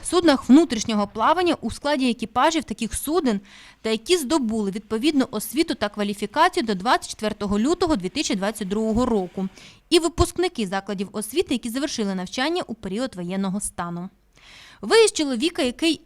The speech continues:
є батьком трьох і більше дітей, без дітей. Для чоловіка, який є батьком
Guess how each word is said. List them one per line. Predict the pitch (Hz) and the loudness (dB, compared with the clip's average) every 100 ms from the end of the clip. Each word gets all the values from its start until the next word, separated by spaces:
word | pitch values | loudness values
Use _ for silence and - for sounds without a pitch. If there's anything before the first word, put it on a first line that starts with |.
| - | -10
є | 202 277 | -2 0
батьком | 190 233 320 - 214 | 2 2 0 0 -2
трьох | - 254 370 | 0 -2 0
і | 233 | 0
більше | 208 233 202 | -2 -4 -4
дітей, | 190 247 294 330 - - | -4 -2 -2 -4 -10 -10
без | 196 196 | -6 -4
дітей. | 190 214 202 175 190 - - - - - | -4 -8 -6 -6 -8 -14 -20 -20 -18 -4
Для | 214 | 0
чоловіка, | 370 415 427 370 247 220 | 6 8 10 8 4 2
який | 202 202 233 | -4 -4 -4
є | |
батьком | 240 294 330 - | 0 2 2 0